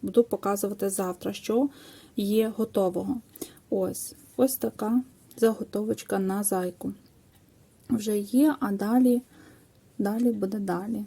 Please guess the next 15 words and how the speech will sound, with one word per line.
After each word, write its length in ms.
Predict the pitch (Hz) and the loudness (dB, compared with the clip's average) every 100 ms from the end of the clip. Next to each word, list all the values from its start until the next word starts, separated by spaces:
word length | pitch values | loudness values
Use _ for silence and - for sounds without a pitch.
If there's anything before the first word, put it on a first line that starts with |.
| - | 8
Ниточок 540 | 262 277 208 - 202 | 8 8 4 -6 -8
вистачить, 640 | 220 254 339 302 277 269 254 | 4 4 6 2 2 -2 0
тому 280 | 226 220 220 | 0 2 0
що 340 | - 214 214 - - - - - - - _ | -2 -4 -6 -10 -20 -20 -20 -20 -20 -20 _
в'язання 680 | 240 247 240 247 220 202 196 - | 8 8 10 8 8 2 -2 2
тісне, 1000 | 294 302 - 247 226 208 196 196 208 254 - - - - - - - _ _ - | 6 8 8 8 6 4 0 0 2 0 -2 -20 -18 -18 -20 -20 -20 _ _ -14
тому 300 | - 226 214 | 2 4 6
я 160 | 240 220 | 6 6
думаю, 340 | 190 214 208 | 4 0 0
що 360 | 202 - 202 208 - - - - - | -6 -6 -4 -4 -8 -20 -20 -10 -6
з 140 | 190 | -2
ниточками 520 | 220 226 - 202 196 | -2 -2 -6 -2 -2
проблем 480 | - 208 196 208 196 | -2 -2 0 0 0
не, 380 | 196 196 202 190 | -2 -4 -4 -2
не 340 | - 196 190 | -2 -2 -2